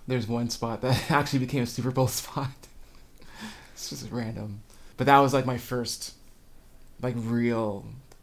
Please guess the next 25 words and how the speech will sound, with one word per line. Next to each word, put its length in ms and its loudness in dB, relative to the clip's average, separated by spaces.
job. 360 -8
It 60 -14
was 140 -2
an 60 2
agency 340 0
from 120 -2
the 60 -2
States 480 -4
who 300 -4
just 280 -4
won 520 -4
Pizza 280 -4
Hut. 220 -6
And 140 2
they 120 6
had 140 6
a 60 -2
relationship 420 -2
with 240 -10
the 60 -10
director 460 -6
that 120 -6
I 80 -6
knew, 320 -6
Henry. 360 -4